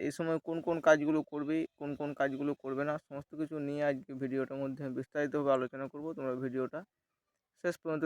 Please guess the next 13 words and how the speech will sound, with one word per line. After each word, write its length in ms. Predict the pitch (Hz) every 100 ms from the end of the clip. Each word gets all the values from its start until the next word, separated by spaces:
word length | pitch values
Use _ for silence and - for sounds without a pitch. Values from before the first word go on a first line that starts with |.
| 143
দেখতে 200 | 147 -
থাকো। 160 | 131 120
তাহলে 220 | 127 135 147
এই 100 | 160
বলেই 260 | 160 160 160
শুরু 120 | 147
করছি 260 | 143 147 -
আজকে 240 | 143 135 135
ভিডিওটি। 440 | 131 135 151 147 180 - _ _ _
চ্যানেলে 280 | 160 165 165
নতুন 220 | 156 - 156
হলে 160 | 160 180
চ্যানেলটা 360 | 147 143 143